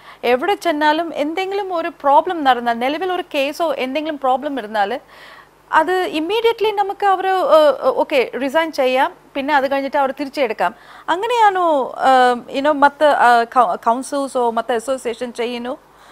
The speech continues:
So ഇ-, ഇതാണ് നമ്മൾ തട്ടി കേൾക്കുന്നത്. പിന്നെ ഒരു lady ആർട്ടിസ്റ്റ്ക്ക് വേറൊരു lady artist തന്നെ മനസ്സിലാവും എന്തൊക്കെ പ്രശ്നങ്ങൾ. നമുക്കൊരു confidence, ആ, കോൺഫിഡൻഷ്യാലിറ്റിയാണ് നോക്കുന്നത്. ഇവിടെ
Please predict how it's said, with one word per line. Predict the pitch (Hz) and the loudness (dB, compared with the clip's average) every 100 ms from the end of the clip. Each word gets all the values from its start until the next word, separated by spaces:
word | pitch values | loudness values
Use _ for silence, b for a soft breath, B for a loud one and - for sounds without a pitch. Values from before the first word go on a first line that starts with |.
| B B - | B B -4
So | 415 403 359 - | 0 0 0 -2
ഇ-, | - 127 247 294 | -8 -10 -6 -6
ഇതാണ് | - 302 277 403 415 | -2 0 4 4 4
നമ്മൾ | 381 311 311 294 | -2 -2 -2 0
തട്ടി | 233 - 233 | -2 -2 -6
കേൾക്കുന്നത്. | 196 185 180 165 156 B B B - | -2 -2 -4 -10 -10 B B B -10
പിന്നെ | 349 381 403 | -8 -4 -4
ഒരു | - 330 349 | -2 -2 0
lady | 277 294 339 | 0 0 0
ആർട്ടിസ്റ്റ്ക്ക് | 392 269 233 - 185 - 185 196 - b b b - | 2 2 2 -2 -12 -12 -8 -8 -8 b b b -4
വേറൊരു | 302 370 381 320 | 0 0 0 0
lady | 294 349 | 0 2
artist | 370 277 269 277 - - | 4 4 4 -6 -6 0
തന്നെ | 262 277 | 0 2
മനസ്സിലാവും | 247 240 277 359 370 220 180 - | 0 0 0 2 4 4 0 -6
എന്തൊക്കെ | 240 240 262 269 | -6 -4 -4 -4
പ്രശ്നങ്ങൾ. | 254 220 - 233 208 185 160 - B B | -2 -4 -4 -6 -4 -2 -4 -8 B B
നമുക്കൊരു | 269 330 381 359 | -4 -2 -2 -4
confidence, | - 277 302 - 370 359 349 339 294 - - | 0 -2 -2 -4 -6 -4 -4 -8 -10 -8 -2
ആ, | 269 | 0
കോൺഫിഡൻഷ്യാലിറ്റിയാണ് | 294 302 311 339 311 349 339 320 294 262 | 0 -2 -4 -4 2 0 2 0 0 -2
നോക്കുന്നത്. | 254 247 233 240 | -6 -6 -8 -6
ഇവിടെ | 285 294 381 | -6 -4 -4